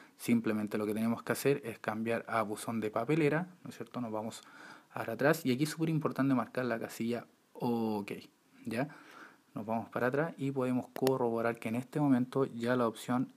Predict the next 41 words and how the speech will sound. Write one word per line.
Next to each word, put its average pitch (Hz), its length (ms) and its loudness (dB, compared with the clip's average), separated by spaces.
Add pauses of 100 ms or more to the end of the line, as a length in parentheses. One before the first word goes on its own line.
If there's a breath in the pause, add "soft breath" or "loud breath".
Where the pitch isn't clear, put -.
(180)
ha 127 140 -2
desaparecido 123 760 -4
y 135 100 0
nos 123 220 0
aparece 117 540 -6
la 107 80 -4
opción 107 360 -6
de 104 200 -6 (680)
eliminar. 113 560 -2 (420 soft breath)
Como 135 220 6
dato 165 260 4
extra, 147 460 0 (1200 soft breath)
lo 131 100 -2
voy 107 120 2
a - 20 2
explicar 110 280 -4
también 110 240 -2
para 113 140 4
los 107 120 0
que - 80 -2
tengan 110 220 2
problemas 110 460 2
y 110 80 -2
no 110 140 2
les 123 140 4
lleguen 127 220 4
los 131 120 0
correos, 147 400 4 (840 loud breath)
es - 160 -4
que 151 160 2
tienen 156 200 4
que 147 100 4
meterse 135 340 6
en 135 100 10
esta 135 180 2
opción 123 280 2
que 117 120 0
dice 110 240 2
obtener 107 400 0
datos 117 320 4
push 170 420 4